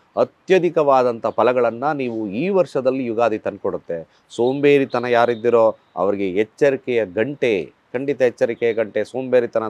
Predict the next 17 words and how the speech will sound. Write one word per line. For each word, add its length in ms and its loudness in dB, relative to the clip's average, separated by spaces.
ದೂರ 160 2
ಇಡಿ. 420 2
ಎರಡ್ 180 4
ಸಾವಿರದ 340 2
ಇಪ್ಪತ್ತ್ಮೂರು 640 -2
ನಿಮಗೆ 260 -4
ಅತ್ಯಧಿಕವಾದಂಥ 1000 2
ಶುಭಗಳನ್ನ 540 -2
ತಂದ್ಕೊಡುತ್ತೆ. 720 -4
ಯಾವಾಗ್ಲೂ 540 4
ಶಿವನ 440 2
ದೇವಸ್ಥಾನಕ್ಕೆ 720 0
ಭೇಟಿ 260 -6
ಕೊಡಿ. 400 -6
ಜೊತೆಗೆ 500 0
ಈ, 420 -6
ಈ 60 -14